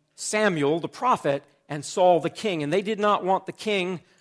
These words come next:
coming in and slaughtering them. They didn't want Samuel to do to them what he had done to Agag, so they just wondered if he was coming in peace. And he said, "Yeah, I'm coming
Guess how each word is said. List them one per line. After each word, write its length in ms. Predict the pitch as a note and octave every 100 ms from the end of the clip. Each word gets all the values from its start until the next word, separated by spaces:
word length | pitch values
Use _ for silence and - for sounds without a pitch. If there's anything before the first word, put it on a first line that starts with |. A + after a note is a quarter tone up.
| _ _ _ _
coming 300 | - F3+ E3+
in 340 | E3+ F3 F3+
and 160 | - D3+
slaughtering 400 | - E3 E3 E3
them. 160 | E3+ D#3
They 80 |
didn't 160 | D#3+ E3
want 160 | D#3+ -
Samuel 560 | G3 A#3+ F3 D#3+ F3+
to 420 | E3+ E3+ D3 C#3 B2+
do 260 | E3+ F3
to 140 | D#3+ F3
them 260 | E3 F3+
what 180 | E3 E3 -
he 140 | D3+
had 80 | D#3+
done 180 | E3+ E3+
to 140 | -
Agag, 400 | G3 E3 D3+ D3+
so 180 | - D#3+
they 320 | C#3+ C#3+ F3+
just 240 | F#3 A3 A3
wondered 240 | A3 F#3
if 120 | E3+
he 100 | F#3+
was 100 | E3+
coming 300 | - F#3 E3+
in 100 | C#3+
peace. 380 | - G3+ C3+ -
And 80 | C#3+
he 60 |
said, 180 | D3 -
"Yeah, 180 | E4 -
I'm 80 | D#3
coming 340 | - A3+ A3